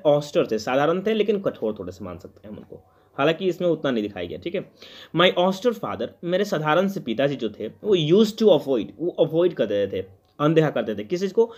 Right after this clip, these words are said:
इनएसेंशियल। एसेंशियल मतलब होता है आवश्यक, और इनएसेंशियल मतलब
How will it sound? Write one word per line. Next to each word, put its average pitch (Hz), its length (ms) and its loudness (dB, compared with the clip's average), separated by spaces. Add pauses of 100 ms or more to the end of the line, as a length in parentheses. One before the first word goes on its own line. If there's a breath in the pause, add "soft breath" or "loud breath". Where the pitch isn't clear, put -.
(380 loud breath)
इनएसेंशियल। 156 840 2
एसेंशियल 196 440 2
मतलब 226 220 0
होता 214 160 -2
है 202 280 -6
आवश्यक, 127 520 -4
और 135 180 0
इनएसेंशियल 202 440 0
मतलब 226 260 -8